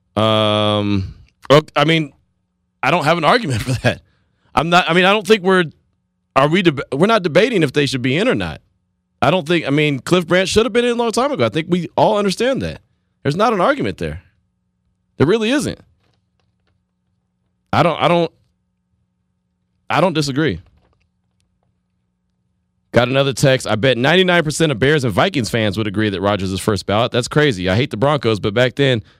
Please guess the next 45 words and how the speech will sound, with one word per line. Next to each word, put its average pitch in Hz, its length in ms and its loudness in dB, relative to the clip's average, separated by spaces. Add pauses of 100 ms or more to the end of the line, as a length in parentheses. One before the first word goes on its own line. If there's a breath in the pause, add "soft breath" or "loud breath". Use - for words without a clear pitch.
I 95 60 -4
knew 117 160 0
Elway 120 320 0
was 110 140 0
one 139 140 2
of 113 60 -2
the 110 60 -4
best 104 260 0
ever." 104 320 -2 (1120)
Also 107 380 0
got 101 240 0
a 98 240 0 (560)
text. 120 400 0
"I'm 101 100 2
not 123 140 2
a 120 60 -4
fan 123 260 0
of 98 140 -6
arrogant 117 380 0
<laughs> 117 100 0
Rodgers, 113 320 0
but 110 160 -6
you 120 80 -4
could 104 100 -6
deny 110 240 -2
the 104 100 -4
fact, 110 260 -4
you 113 80 -6
can't 135 260 0
deny 117 180 0
the 104 80 -4
fact 110 240 -4
he's 98 140 -4
a 87 40 -8
great 110 200 -2
quarterback. 90 480 -4 (360)
As 90 100 -4
far 123 180 2
as 107 100 -2
off 131 160 0
the 120 80 -10
field, 139 280 0
he's 104 140 -2
a 92 60 -10
certified 107 680 -2